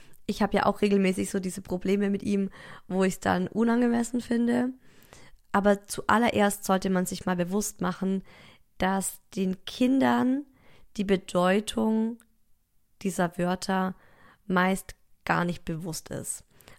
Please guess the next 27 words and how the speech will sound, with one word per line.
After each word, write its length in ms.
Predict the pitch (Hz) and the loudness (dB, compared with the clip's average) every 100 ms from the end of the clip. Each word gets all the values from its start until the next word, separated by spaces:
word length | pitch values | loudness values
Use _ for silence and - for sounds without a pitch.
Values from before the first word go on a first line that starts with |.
| - | 0
Also 200 | 185 190 | 2 2
es 100 | - | 0
ist 320 | 233 226 - - _ _ - | 0 0 -8 -20 _ _ 2
oft 440 | 214 247 - - | 4 2 -4 -6
in 200 | - 190 | -2 0
erster 480 | - 196 202 - 196 | 2 4 4 2 -2
Linie, 560 | 180 180 180 180 175 | -2 -2 0 0 0
also 200 | 175 - | -2 -4
je 140 | 160 180 | -4 -2
nach 220 | 160 165 | -4 -2
Alter, 540 | 202 208 202 190 185 190 - - - - - - | 0 0 2 2 2 -2 -12 -20 -20 -20 -20 -10
je 160 | 185 | -4
älter 220 | - 190 | -2 -2
die 160 | 190 180 | -4 -4
werden, 200 | 180 170 | -4 -4
ist 140 | 170 | -8
natürlich 300 | 175 175 175 | -8 -8 -6
anders, 260 | 185 208 196 | -2 0 0
aber 280 | - 170 170 - - - | -2 -4 -4 -8 -20 -6
wenn 120 | - 185 | 0 2
ich 140 | 220 | 2
dran 220 | - 190 - - - | 2 0 -2 -4 2
denk, 240 | 185 202 | 2 2
wie 160 | 185 190 | -2 0
lange 300 | 180 202 214 | 2 4 2
ich 240 | - 190 | 0 -4
manche 560 | 190 180 185 185 175 180 | -2 -2 0 2 2 0